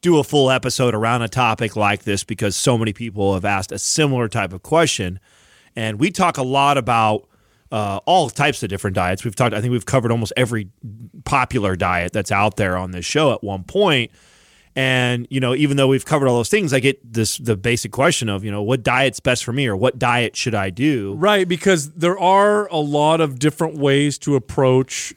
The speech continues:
Speaker 2: uh, nutrition. There are a lot of different ways. Now, forget about weight loss and weight gain for a second.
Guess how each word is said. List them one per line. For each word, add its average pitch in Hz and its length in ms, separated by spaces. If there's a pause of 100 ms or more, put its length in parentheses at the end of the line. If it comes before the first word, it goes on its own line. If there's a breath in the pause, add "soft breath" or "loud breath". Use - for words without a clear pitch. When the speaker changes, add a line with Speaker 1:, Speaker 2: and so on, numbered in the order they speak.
Speaker 2:
uh, 117 420 (120)
nutrition. 143 720
There 139 180
are 240 160
a 170 60
lot 139 160
of 123 60
different 131 220
ways. 110 140 (480 soft breath)
Now, 170 120
forget 196 380
about 208 600
weight 160 420
loss 151 540
and 135 180
weight 143 260
gain 135 320
for 123 160
a 113 60
second. 117 360